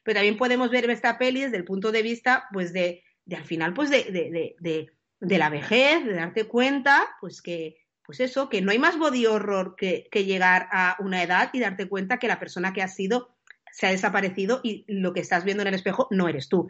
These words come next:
Qué filosófica me he puesto. Pero es así, entonces tú puedes ver la peli de las dos maneras y no, ninguna es mejor que la otra. Pero me da mucha pena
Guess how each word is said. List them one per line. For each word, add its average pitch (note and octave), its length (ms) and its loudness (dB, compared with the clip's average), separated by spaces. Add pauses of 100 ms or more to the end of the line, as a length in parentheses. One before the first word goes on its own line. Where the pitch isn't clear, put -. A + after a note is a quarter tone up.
(340)
Qué D#3+ 120 -6
filosófica D3+ 540 -6
me D3 100 -4
he D3 40 -10
puesto. - 420 -8 (720)
Pero G#3+ 160 8
es F#3+ 100 2
así, G3+ 300 2
entonces F3+ 380 -2
tú F#3+ 100 -8
puedes F#3 240 2
ver F#3 160 2
la G3 160 4
peli G#3 200 2
de A#3 140 2
las F3+ 160 0
dos F#3+ 80 -4
maneras G#3+ 520 2
y A#3 120 -2
no, A3+ 280 2 (260)
ninguna A#3+ 400 4
es B3+ 80 0
mejor A#3+ 260 -4
que G#3 80 -6
la F3 160 -2
otra. F#3 300 -6 (320)
Pero B3+ 240 2
me G3+ 100 0
da G3+ 120 0
mucha B3 420 -2
pena B3 420 0